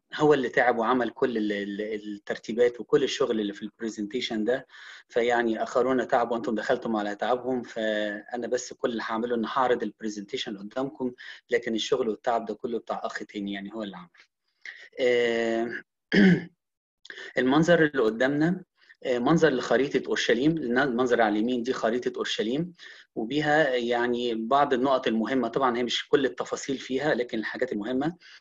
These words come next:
هنلاقي فيه ثلاث محطات رئيسيين بيتحرك فيهم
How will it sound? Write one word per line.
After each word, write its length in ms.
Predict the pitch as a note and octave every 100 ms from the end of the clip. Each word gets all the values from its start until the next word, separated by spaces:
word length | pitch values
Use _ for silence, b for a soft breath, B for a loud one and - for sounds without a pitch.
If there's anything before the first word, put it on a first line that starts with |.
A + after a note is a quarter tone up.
| _ B B B -
هنلاقي 420 | B2+ B2+ E3+ F3+
فيه 220 | - E3
ثلاث 240 | E3+ D3 C3+
محطات 540 | B2+ - B2 - C3+ -
رئيسيين 680 | A2 G#2+ A#2+ A2+ C3+ C#3+ A2
بيتحرك 520 | A2 - C#3+ B2+ -
فيهم 460 | - C3+ B2+ A#2+